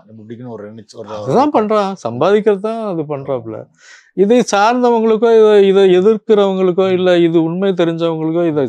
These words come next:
Speaker 2: சிரிப்பாங்க சார். அது உண்மை கிடையாது, அது உண்மையே கிடையாது. அது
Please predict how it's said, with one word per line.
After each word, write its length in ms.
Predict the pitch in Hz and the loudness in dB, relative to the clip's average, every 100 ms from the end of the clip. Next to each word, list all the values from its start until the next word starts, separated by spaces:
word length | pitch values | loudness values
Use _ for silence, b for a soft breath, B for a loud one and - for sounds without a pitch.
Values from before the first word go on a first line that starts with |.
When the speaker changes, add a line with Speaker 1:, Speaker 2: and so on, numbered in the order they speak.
| - | 0
Speaker 2:
சிரிப்பாங்க 460 | 151 185 202 175 | 0 0 0 -2
சார். 220 | 127 127 117 | -4 -6 -8
அது 200 | 113 127 - | -12 -14 -14
உண்மை 380 | 113 156 226 233 | -10 -4 0 0
கிடையாது, 420 | 147 135 131 110 | 2 2 0 -2
அது 200 | 98 110 110 | -8 -14 -16
உண்மையே 380 | 110 117 160 214 | -16 -10 -6 -4
கிடையாது. 400 | 208 120 139 127 | -4 -6 -6 -10
அது 180 | 104 | -16